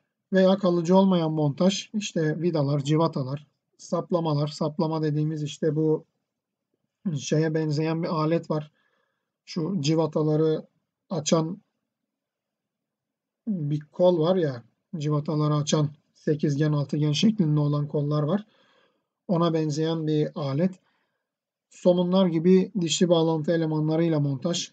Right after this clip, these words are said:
yoluyla mekanik olarak tutturmak için çeşitli sabitleme yöntemlerinin kullanılmasını içerir. Burada vidalar, civatalar, saplamalar, somunlar dediğimiz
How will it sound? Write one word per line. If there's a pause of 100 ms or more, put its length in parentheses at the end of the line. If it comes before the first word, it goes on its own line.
(180)
yoluyla
mekanik
olarak
tutturmak
için
çeşitli
sabitleme
yöntemlerinin
kullanılmasını
içerir. (1300)
Burada
vidalar,
civatalar,
saplamalar,
somunlar
dediğimiz